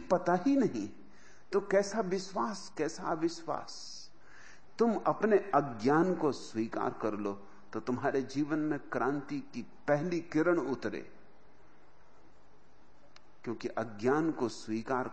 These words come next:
करने का अर्थ है अहंकार की मृत्यु। ये अहंकार है जो अज्ञान को स्वीकार नहीं करने देता। इधर से बचते हो उधर फंसा देता है, उधर से बचते हो इधर फंसा देता है।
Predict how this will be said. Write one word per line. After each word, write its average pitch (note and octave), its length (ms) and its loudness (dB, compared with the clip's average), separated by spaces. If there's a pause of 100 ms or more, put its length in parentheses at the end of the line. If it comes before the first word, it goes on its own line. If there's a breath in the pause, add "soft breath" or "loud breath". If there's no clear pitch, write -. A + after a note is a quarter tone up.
करने A#2 300 0
का - 160 -4
अर्थ F#3+ 440 0
है - 100 -12 (280 loud breath)
अहंकार C#3+ 480 2
की E3+ 180 0
मृत्यु। - 580 2 (720 loud breath)
ये F3+ 160 0
अहंकार F3 680 6
है - 240 -2 (560 loud breath)
जो - 220 -2
अज्ञान C#3 480 4
को E3 140 2
स्वीकार E3 520 0
नहीं E3 240 2
करने F#3+ 340 0
देता। - 460 -4 (1900 loud breath)
इधर F3+ 260 4
से G3 200 -2
बचते D3 420 0
हो - 240 -4 (380)
उधर D#3+ 240 4
फंसा D3 380 -2
देता G#2+ 360 -6
है, - 160 -10 (460 soft breath)
उधर D3+ 240 4
से F3+ 200 -6
बचते C3+ 400 -4
हो G#2 160 -2
इधर D3 260 -2
फंसा C#3 360 -4
देता - 360 -8
है। - 140 -12